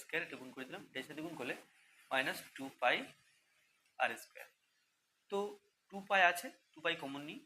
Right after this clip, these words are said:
তাহলে এখানে হবে আর এইচ প্লাস এখানে আর এইচ, এখানে আর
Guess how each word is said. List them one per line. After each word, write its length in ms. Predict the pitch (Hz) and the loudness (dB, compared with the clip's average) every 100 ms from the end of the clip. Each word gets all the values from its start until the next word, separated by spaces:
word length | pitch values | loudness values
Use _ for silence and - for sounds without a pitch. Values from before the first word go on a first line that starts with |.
| - | -10
তাহলে 180 | 131 131 | -2 -2
এখানে 180 | 139 135 | -2 -6
হবে 120 | 135 117 | 4 4
আর 80 | 127 120 | 6 2
এইচ 180 | 127 - - _ _ _ _ _ _ _ _ _ _ _ _ _ _ _ | -6 -12 -18 _ _ _ _ _ _ _ _ _ _ _ _ _ _ _
প্লাস 160 | 135 - 135 | -10 -10 -8
এখানে 200 | 139 139 - 143 | -6 -6 -4 0
আর 80 | 135 131 | 2 0
এইচ, 160 | 165 - _ _ _ _ _ _ _ _ _ _ _ _ _ - 143 | -4 -14 _ _ _ _ _ _ _ _ _ _ _ _ _ -12 -6
এখানে 260 | 156 156 - _ _ _ _ _ _ _ _ _ | -4 -4 -6 _ _ _ _ _ _ _ _ _
আর 80 | 135 | 0